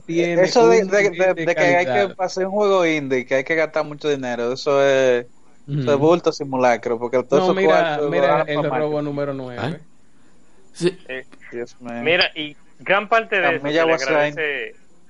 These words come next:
Speaker 4: mira, gran parte de eso se le agradece a lo, a lo, a los fans de Wii U. Eh, ellos, ellos lo dijeron en Twitter, que si no fuera por la gente compartiéndola a través de Miiverse,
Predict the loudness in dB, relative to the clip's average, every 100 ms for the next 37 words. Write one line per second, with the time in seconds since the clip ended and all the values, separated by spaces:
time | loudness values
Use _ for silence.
0 | -20 -10 -8 -8 -6 -4 -2 -4 -4 -8
1 | -2 0 0 0 -4 -6 -4 -4 -2 -4
2 | -6 -8 -10 -8 -10 -12 -14 -8 -8 -2
3 | -2 0 -2 -2 -6 -6 -8 -10 -20 -14
4 | -8 -6 -4 -4 -2 0 0 0 0 -4
5 | -8 -18 -20 -20 -8 -2 0 2 2 2
6 | -2 -2 -2 -2 -8 -12 -8 -6 0 0
7 | 0 -2 -2 -4 -6 -8 -6 -6 -6 -6
8 | -2 -2 0 -2 -2 -4 -4 -4 -4 -6